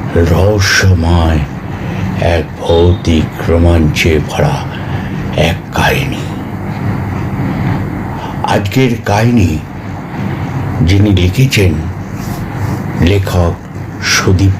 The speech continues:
রায়চৌধুরী। এই গ্রাম বাংলার ইনি ছেলে, তার হাতে তার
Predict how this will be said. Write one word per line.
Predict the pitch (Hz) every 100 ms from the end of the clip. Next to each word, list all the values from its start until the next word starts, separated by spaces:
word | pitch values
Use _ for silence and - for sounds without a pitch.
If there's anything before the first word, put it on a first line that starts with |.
| -
রায়চৌধুরী। | - 147 - - - - - - - - - - - - - - - - - - - - - - - - - - 90
এই | 90 95
গ্রাম | 113 123 127
বাংলার | 123 131 131 120 92 98 - - - - - - - - - - - - - -
ইনি | 92 90 90
ছেলে, | - 80 78 - - - - - - - - - - - - - 98
তার | 92 98 92
হাতে | - 92 - 82 - - - - - - - 98
তার | 104 107